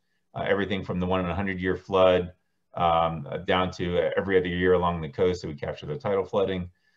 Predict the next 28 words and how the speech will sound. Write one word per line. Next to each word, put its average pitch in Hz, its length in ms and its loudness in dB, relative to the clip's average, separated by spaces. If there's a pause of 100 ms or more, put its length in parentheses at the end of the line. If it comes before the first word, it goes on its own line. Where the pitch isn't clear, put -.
(240)
Uh, 85 340 2
and 98 100 0
then 101 160 2
we, 95 200 2
we 98 160 -2
merge 107 580 6
those, 95 600 4
uh, 82 120 2
so-called 92 380 -2
hazard, 98 480 0
what 95 120 0
we 95 60 -2
call 92 160 0
hazard 104 400 2
layers, 98 340 4
how 98 120 -2
much 87 180 -2
water 95 300 4
is 90 100 -2
there, 92 240 -2
there 92 140 0
is 90 100 0
on 87 80 -2
the 82 80 -4
surface 95 420 0
under 87 200 -4
different 87 260 -6
conditions, 87 640 -4